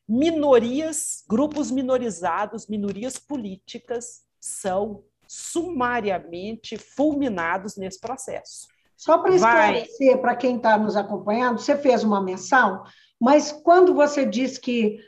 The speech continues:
Speaker 2: ah, é, quem tem mais visibilidade, quem é que tem mais visibilidade que teria no pleito mais chances de,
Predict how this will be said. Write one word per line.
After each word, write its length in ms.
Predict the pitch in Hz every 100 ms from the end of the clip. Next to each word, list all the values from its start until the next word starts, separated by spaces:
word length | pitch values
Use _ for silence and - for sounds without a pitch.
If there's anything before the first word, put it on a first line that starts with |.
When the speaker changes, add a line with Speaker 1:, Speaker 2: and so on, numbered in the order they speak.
| _
Speaker 2:
ah, 640 | 247 220 226 226 226 220 220
é, 520 | 214 214 202 208 165 -
quem 220 | 320 311
tem 160 | 302
mais 440 | 269 254 294 302 220
visibilidade, 960 | 202 247 214 220 226 226 214 185 196
quem 220 | - 415 370
é 60 |
que 120 | 359
tem 220 | 359 294 269
mais 360 | 254 262 240
visibilidade 920 | 214 226 220 196 202 190 247 262 233 -
que 120 | 294
teria 540 | 294 247 240 285 240
no 200 | 208 196
pleito 640 | - 247 262 202 - 170 165 _ _ _
mais 460 | 233 262 320 349 -
chances 640 | - 277 285 285 302 277 214
de, 520 | 208 269 285 294